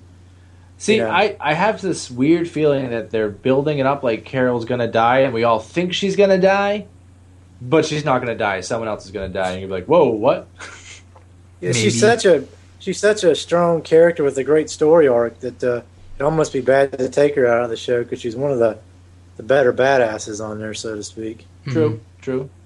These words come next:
Speaker 1: She is definitely a badass, so we'll see what happens. We got time. No, we don't. We only have two weeks. Never
Speaker 3: <laughs>
Speaker 1: mind. Just kidding. So, uh, that's our Walking Dead recap for this week, and I, I think we've been going pretty long in this show. So, uh, Ryan,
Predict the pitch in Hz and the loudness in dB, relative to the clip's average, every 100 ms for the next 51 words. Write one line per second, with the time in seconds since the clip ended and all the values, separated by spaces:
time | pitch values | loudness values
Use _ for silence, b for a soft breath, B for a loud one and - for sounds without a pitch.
0 | - 120 117 110 120 117 117 107 107 107 | -16 -8 -8 -6 -6 -4 -4 -2 0 -2
1 | 95 85 90 - 92 90 B B - 170 | -2 -6 -8 -6 -6 -6 B B 0 2
2 | 170 208 196 202 185 165 143 139 175 180 | 4 6 6 6 2 -4 -6 -2 0 0
3 | 180 185 185 160 156 - - - - - | 0 0 0 -4 -10 -20 -20 -20 -20 -20
4 | b b b b b - - 110 123 123 | b b b b b -20 -18 -8 -4 0
5 | 127 90 107 110 95 107 95 90 - - | -2 -2 -8 -8 -8 -8 -8 -10 -20 -20
6 | - 139 123 202 - - - - - 180 | -8 -2 0 0 -4 -16 -20 -20 -12 -12
7 | - 170 - - - B B B B - | -8 -8 -8 -18 -20 B B B B 2
8 | 147 139 135 135 139 139 - 139 160 170 | 4 6 6 4 2 -2 -12 0 2 4
9 | 175 170 165 160 160 156 156 160 143 143 | 4 4 4 2 0 0 0 0 0 -2
10 | 180 139 135 131 131 127 123 98 120 160 | -2 0 0 -2 -6 -4 -4 -4 -4 -4
11 | 202 180 165 160 151 160 147 151 165 156 | -4 -2 0 0 2 2 4 4 2 -2
12 | 131 - 123 117 131 123 120 117 123 151 | -4 0 0 2 2 4 4 2 2 2
13 | 151 101 | 0 -4